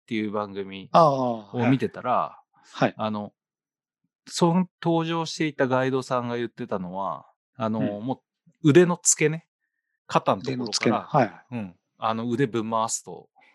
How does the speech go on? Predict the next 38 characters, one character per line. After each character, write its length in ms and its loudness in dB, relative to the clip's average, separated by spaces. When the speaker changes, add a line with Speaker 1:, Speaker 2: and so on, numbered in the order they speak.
Speaker 1:
温 320 -4
ま 80 -2
り 80 -6
ま 80 -8
す 140 -14
よ、 120 -14
み 80 -20
た 80 -20
い 40 -20
な。 560 -2
Speaker 2:
あ 1000 2
あ、 120 -20
な 120 4
る 60 0
ほ 80 0
ど。 60 2
Speaker 1:
う 60 -8
ん。 20 -10
Speaker 2:
血 280 4
液 240 2
を 300 -2
送 160 -2
り 80 2
込 120 2
む 80 0
感 180 -16
じ？ 280 -12
Speaker 1:
そ 280 2
う 40 2
そ 180 -8
う 40 -18
そ 180 -16
う。 60 -16
Speaker 2:
遠 160 8
心 160 2
力 220 0
で。 100 -10
Speaker 1:
血-、 120 -2